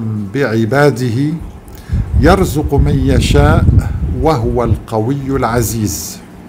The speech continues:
"الله لطيف بعباده يرزق من يشاء وهو القوي العزيز." هنا أراد القرآن أن يأخذ تفكيرك باتجاه أنه لا قوي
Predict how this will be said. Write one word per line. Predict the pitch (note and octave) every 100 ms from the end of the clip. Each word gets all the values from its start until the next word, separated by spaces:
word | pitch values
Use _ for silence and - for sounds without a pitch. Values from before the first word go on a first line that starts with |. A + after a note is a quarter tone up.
| - - - - - - - - - -
"الله | A#2+ A2+ A#2+ C3+ A2 A#2
لطيف | A2 G#2+ C3+ A#2+ A#2+
بعباده | G#2+ G#2 A2 G#2 G#2 A#2 A2+ G#2+ G2+ A2 G#2
يرزق | B2 A#2+ F#2 G#2+ A2+ G#2
من | A#2 G#2+
يشاء | A2 G#2 - A#2+ C3+ C#3+ -
وهو | C3 G#2+ A2 A2
القوي | G#2+ - - A#2+ A#2 D3+ C#3 C3
العزيز." | A2 G2+ G#2 F#2 G2+ F#2 F#2+
هنا | C#3 C3+ C3+
أراد | C#3+ C3
القرآن | B2 A2 B2 B2 D3+ D#3+ E3+ - - - - - - -
أن | C#3
يأخذ | C#3 F#3 - - D3+ C3
تفكيرك | C3 C3 - - D#3+ D#3 D#3 C#3+
باتجاه | A#2+ A#2+ - B2+ C3 D#3 D#3+ B2 - - - - - - - -
أنه | D#3 D3 C#3+ C#3+ C3+ C3+ C#3
لا | D3+ G#3
قوي | G3 E3 E3 F#3 F#3 F3